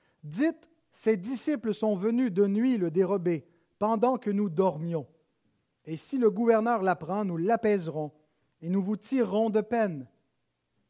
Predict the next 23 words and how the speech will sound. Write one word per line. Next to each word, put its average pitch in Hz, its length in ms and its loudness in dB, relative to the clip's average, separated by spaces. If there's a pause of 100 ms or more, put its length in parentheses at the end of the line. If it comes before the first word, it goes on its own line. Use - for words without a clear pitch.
(200)
Les 139 140 -10
soldats 240 440 0
prirent 233 260 -4
l'argent 165 460 -2 (640)
et 165 140 -6
suivirent 240 520 -2
les 180 220 0
instructions 190 600 -6
qui 180 120 -8
leur 165 240 -2
furent 180 260 -8
données. 143 400 -6 (840)
Et 131 80 -16
ce 151 160 -14
bruit 190 380 -2
s'est 240 160 -4
répandu 208 680 -4
parmi 185 380 -4
les 175 180 2
Juifs 156 400 -4 (380)
jusqu'à 143 460 -10
ce 139 160 -14
jour. 113 420 -20